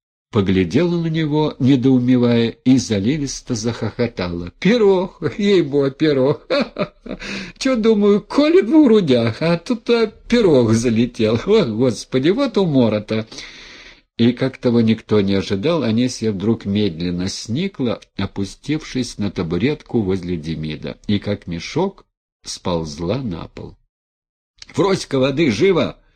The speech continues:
подхватил её Демид. "Что с тобою? Уголёк, уголёк!" "Отвались ты от неё, бандюга!" взыграла головешиха, отпихнув Демида от Анисьи.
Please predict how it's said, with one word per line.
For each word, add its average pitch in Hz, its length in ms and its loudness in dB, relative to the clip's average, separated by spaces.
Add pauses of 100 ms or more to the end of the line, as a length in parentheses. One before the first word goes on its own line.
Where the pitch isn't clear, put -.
(320)
подхватил 101 520 0
её 92 140 2
Демид. 87 460 -4
"Что - 280 -2
с - 100 -8
тобою? 98 520 -2
Уголёк, 170 640 0
уголёк!" 208 640 2 (880)
"Отвались 131 760 -4
ты 101 220 -2
от - 120 -10
неё, 104 340 0
бандюга!" 104 880 -2 (420)
взыграла 95 840 -2
головешиха, 110 1000 -4 (380)
отпихнув 113 720 -2
Демида 101 600 -2
от 104 220 -2
Анисьи. 80 680 -8